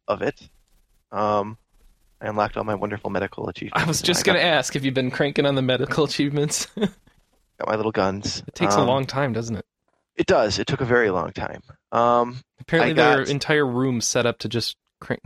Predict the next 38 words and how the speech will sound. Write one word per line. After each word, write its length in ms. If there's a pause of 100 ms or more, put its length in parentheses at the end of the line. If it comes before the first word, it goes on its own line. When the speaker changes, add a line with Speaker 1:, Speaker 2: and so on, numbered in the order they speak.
Speaker 1:
There 200
are, 380
Speaker 2:
<laughs> 40
Speaker 1:
though 240
Speaker 2:
doing 180 (100)
Speaker 1:
I 60
Speaker 2:
the 60
Speaker 1:
went, 80
I 20 (120)
Speaker 2:
achievements. 220
Speaker 1:
went 160
into 220
one 240
at 120
one 140
point. 200
I 20
was 120
so 120
frustrated 460
how 100
long 180
it 60
was 120
taking, 440
and 180
it 140
wasn't 260
to 80
help 220
at 80
all. 260 (100)
Speaker 2:
Oh. 180 (220)
Speaker 1:
Because 360
there's 180
some 220
things 280
that 140